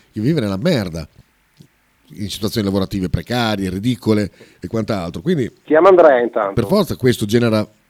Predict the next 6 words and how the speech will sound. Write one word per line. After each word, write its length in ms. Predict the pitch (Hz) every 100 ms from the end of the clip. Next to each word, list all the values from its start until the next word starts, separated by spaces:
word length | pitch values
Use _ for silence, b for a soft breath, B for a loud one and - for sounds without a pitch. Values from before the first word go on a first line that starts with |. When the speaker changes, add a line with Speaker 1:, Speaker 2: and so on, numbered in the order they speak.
| _ _ _ _ - - -
Speaker 1:
genera 340 | 110 127 120
violenza. 540 | 113 117 107 87 92 - b b b b _
E, 1300 | 117 113 110 104 101 92 90 92 92 87 76 73 -
e 220 | 95 104
se 200 | 80 135
oltre 280 | 196 185